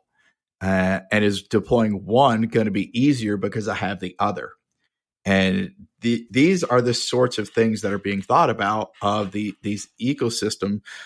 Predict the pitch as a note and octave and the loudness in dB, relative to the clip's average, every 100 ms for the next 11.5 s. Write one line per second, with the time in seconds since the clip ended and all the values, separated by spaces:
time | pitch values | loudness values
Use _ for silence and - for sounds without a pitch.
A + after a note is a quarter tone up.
0 | - - G2+ G2+ G2 - F#2+ F#2 - A#2 | -18 -2 0 0 -4 -8 -12 -10 2 4
1 | B2 A#2+ A2+ - G#2 G#2 G2 G#2 G2 G2 | 6 4 4 2 0 -2 -2 -2 -2 -4
2 | G#2 G2+ G2+ - F#2 F#2+ A2+ A#2 - F#2+ | -2 -2 -4 -6 -4 -2 -2 -2 -2 0
3 | G2 - - _ - G2 G2 G2 F#2+ - | -2 -6 -20 _ 0 2 4 4 2 -4
4 | _ _ _ - F#2+ A#2 B2+ D#3 D3+ D3 | _ _ _ -4 0 0 0 0 4 4
5 | G#2+ G#2 A2+ G#2+ G#2 A2 - G#2+ G#2 - | 4 2 2 0 0 0 0 -2 -2 -8
6 | F2+ G#2+ A#2+ B2 A#2 - A#2+ A2+ A#2 A#2+ | -4 0 0 2 0 2 0 0 0 -2
7 | - - C3 G2+ A#2 - _ - - A2 | 0 2 4 2 -2 -6 _ -6 -2 0
8 | A#2+ G#2+ G2 _ - C3+ C#3+ - B2+ A2 | 0 -2 -4 _ 0 0 0 0 0 0
9 | C#3+ C3 G#2+ A2 G#2 G#2+ G#2 G2 G2+ G2 | 2 2 2 0 -2 -2 -4 -4 -6 -4
10 | G#2 G#2 G2+ G2+ - E3 A#2 G2 - F#2+ | -4 -4 -4 -4 0 0 0 -4 -8 -10
11 | - A2 A2 D#2 | -10 -4 -4 -4